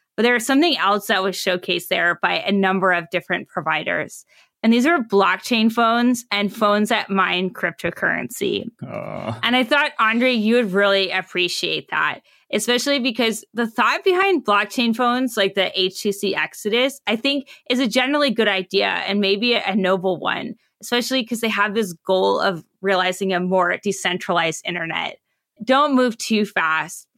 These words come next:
Speaker 1: And I'm not sure if blockchain-enabled phones are gonna be the next big thing for twenty nineteen. So this week, I wanted to suggest this article from the M I T Technology Review, which is titled,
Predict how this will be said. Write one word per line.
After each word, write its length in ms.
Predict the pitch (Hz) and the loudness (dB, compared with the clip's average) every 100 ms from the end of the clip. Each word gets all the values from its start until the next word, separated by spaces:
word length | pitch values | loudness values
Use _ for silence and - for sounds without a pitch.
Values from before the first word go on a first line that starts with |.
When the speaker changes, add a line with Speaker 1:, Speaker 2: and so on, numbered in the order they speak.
| - | -6
Speaker 1:
And 300 | 196 190 180 - | -2 -2 -2 -2
I'm 220 | 196 226 | 0 4
not 240 | 247 285 | 4 0
sure 240 | - 226 202 | -2 0 0
if 140 | 202 | 0
blockchain-enabled 1000 | 202 202 - 220 185 185 190 180 185 180 | 0 0 0 -2 -2 -2 -2 0 -2 -4
phones 300 | 190 180 180 | -2 -2 -2
are 80 | 185 | -2
gonna 240 | 190 180 | -2 0
be 120 | 180 | 0
the 100 | 170 | 0
next 400 | 170 175 170 - - | 0 -2 -4 -10 -6
big 220 | 180 175 | -6 -4
thing 200 | 160 160 - | -10 -10 -10
for 120 | - | -14
twenty 300 | - 160 160 | -8 -6 -4
nineteen. 640 | - - - - - - - _ _ _ _ | -8 -8 -8 -8 -8 -12 -18 _ _ _ _
So 160 | - 233 | -2 2
this 280 | 254 - | 2 2
week, 180 | 254 233 - | -2 -2 -2
I 100 | 202 | 0
wanted 320 | 190 196 190 | 2 2 0
to 140 | 202 | -4
suggest 480 | 190 196 196 185 180 | -4 -2 -2 -2 -4
this 180 | 180 - - | -10 -8 0
article 520 | 196 202 208 196 180 | 0 0 0 -2 -2
from 320 | - 185 180 | -2 -2 0
the 180 | 175 - | -2 -2
M 100 | 185 | -2
I 120 | 175 | -2
T 300 | 170 - 170 | -2 -4 -6
Technology 680 | - 170 - 190 190 190 180 | -6 -10 -2 0 2 0 0
Review, 480 | 170 170 165 185 - - - _ - | -2 -2 -2 0 -2 -8 -20 _ 0
which 220 | 208 202 | 0 2
is 120 | 202 | -2
titled, 500 | - 202 196 202 190 | 0 0 2 0 -2